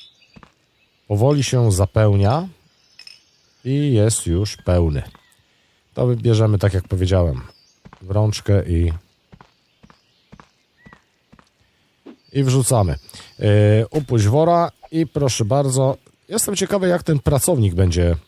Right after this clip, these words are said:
e, tutaj nam to wszystko ogarniał. Tu już chyba wszystko małe zebrałem. Tak, tutaj już wszystko małe jest zebrane.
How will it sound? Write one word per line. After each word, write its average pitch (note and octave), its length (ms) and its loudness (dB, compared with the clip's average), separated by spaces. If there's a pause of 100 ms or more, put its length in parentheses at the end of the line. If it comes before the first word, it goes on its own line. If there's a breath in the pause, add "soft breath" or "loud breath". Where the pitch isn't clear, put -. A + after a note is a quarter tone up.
(160)
e, D2+ 240 -2
tutaj F2+ 280 -2
nam F2 160 0
to F2 100 -4
wszystko F#2 400 -2
ogarniał. F2+ 520 -2 (1200 soft breath)
Tu C#3 100 -8
już C#3 140 -6
chyba A#2+ 200 -2
wszystko - 360 -6
małe G2 340 2
zebrałem. F2 600 -2 (1160)
Tak, E2+ 260 -4
tutaj C3 300 0
już F#2+ 180 2
wszystko - 420 -2
małe G#2+ 300 2
jest F2+ 180 2
zebrane. G#2+ 600 0